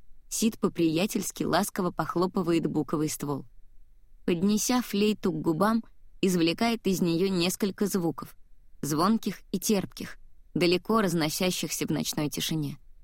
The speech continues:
Он потратил много сил, но больше мы его не потревожим. «Можно посмотреть?» В словах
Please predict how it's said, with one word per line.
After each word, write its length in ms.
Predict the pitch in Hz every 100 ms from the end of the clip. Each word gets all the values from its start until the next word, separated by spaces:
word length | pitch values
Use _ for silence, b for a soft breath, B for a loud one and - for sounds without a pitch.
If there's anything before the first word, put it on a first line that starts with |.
| - - - - - - - - -
Он 180 | 185 190
потратил 560 | 196 185 196 196 202 190
много 460 | 180 180 190 190
сил, 360 | 175 - 151 131 - - - - - - -
но 160 | 202
больше 400 | 180 208 247 -
мы 140 | 190 180
его 180 | 175 180
не 120 | 175
потревожим. 640 | 170 - 165 147 135 156 - - - - - - - - - - - -
«Можно 560 | 220 262 262 208 185 - -
посмотреть?» 680 | 185 - 185 - 175 - - - - - - - - - - -
В 60 |
словах 640 | - 170 165 165 220 220